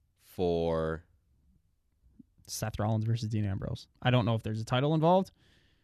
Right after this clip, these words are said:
Speaker 1: Wouldn't you, what, wouldn't you think they would put one of the main titles?
Speaker 2: Not if it's your hottest program.
Speaker 1: You right.
Speaker 2: Look at Ciampa and Gargano.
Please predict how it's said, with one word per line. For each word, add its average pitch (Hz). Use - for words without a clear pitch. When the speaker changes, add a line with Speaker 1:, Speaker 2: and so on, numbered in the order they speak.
Speaker 1:
Wouldn't 220
you, 233
what, 165
wouldn't 185
you 214
think 170
they 165
would 139
put -
one 123
of 120
the 113
main 113
titles? 135
Speaker 2:
Not 110
if 127
it's 113
your 120
hottest 120
program. 120
Speaker 1:
You -
right. 71
Speaker 2:
Look 113
at 117
Ciampa 117
and 117
Gargano. 117